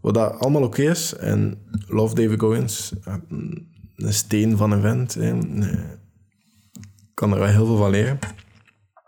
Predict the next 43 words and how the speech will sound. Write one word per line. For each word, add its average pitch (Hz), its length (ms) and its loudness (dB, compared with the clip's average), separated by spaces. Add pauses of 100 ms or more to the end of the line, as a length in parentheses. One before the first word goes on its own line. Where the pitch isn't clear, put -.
(1300)
Maar 113 420 2 (100)
ik 117 80 -2
denk 110 140 4
dat 104 100 2
het - 100 -2
ergens 113 220 2
ook 107 60 0
niet 113 120 2
slim 110 280 2
is 104 140 2
om 95 480 0
gewoon 95 500 2
direct - 640 -2 (320)
dat 87 280 -2
te - 100 -6
doen. - 300 -10 (120)
Direct 92 260 -4
in 101 120 0
die 101 220 -2
hustle 101 520 -2 (720)
culture 104 680 -2
terecht - 380 -6
te 107 100 -10
komen. 101 380 -4
Dat 98 100 -4
je 95 80 -2
zoiets - 280 -4
hebt - 180 -4
van, 98 200 -6 (440)
weet 107 160 -2
je, 131 280 0 (400)
ik - 260 -20
ga 95 120 2
vanaf 92 220 2
nu 107 160 4
opstaan 110 320 -2
om 107 80 2
vijf 104 280 2
A 98 160 2
M. 117 120 -2
En 104 160 0
pas 107 140 2
op, 110 360 -2